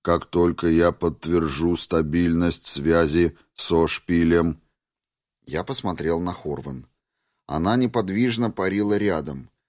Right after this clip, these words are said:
Ее взгляд был направлен на меня. В молчаливом ожидании биомеханоида не было ни страха, ни сомнений, лишь абсолютное доверие. "Заходи", мысленно приказал я.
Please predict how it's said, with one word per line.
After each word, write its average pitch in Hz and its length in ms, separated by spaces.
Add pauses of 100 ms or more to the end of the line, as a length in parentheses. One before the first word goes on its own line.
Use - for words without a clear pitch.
(140)
Ее 90 300
взгляд 87 460
был 101 220
направлен 85 640
на 85 60
меня. 82 480 (560)
В 73 140
молчаливом 117 680
ожидании 117 640
биомеханоида 104 1120
не 98 260
было 107 240
ни 95 120
страха, 92 540
ни 87 100
сомнений, 76 760 (360)
лишь 98 300
абсолютное 82 680
доверие. 67 640 (520)
"Заходи", 87 680 (440)
мысленно 98 520
приказал 80 520
я. 73 340